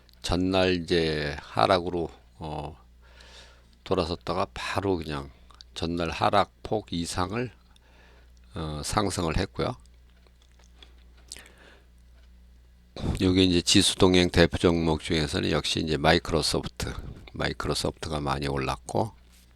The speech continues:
나머지 세 종목은 또 뭐 이상하게 또 다 떨어졌네요. 물론 이제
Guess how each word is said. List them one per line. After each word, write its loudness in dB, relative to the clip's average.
나머지 6
세 6
종목은 6
또 6
뭐 2
이상하게 6
또 2
다 2
떨어졌네요. 4
물론 6
이제 4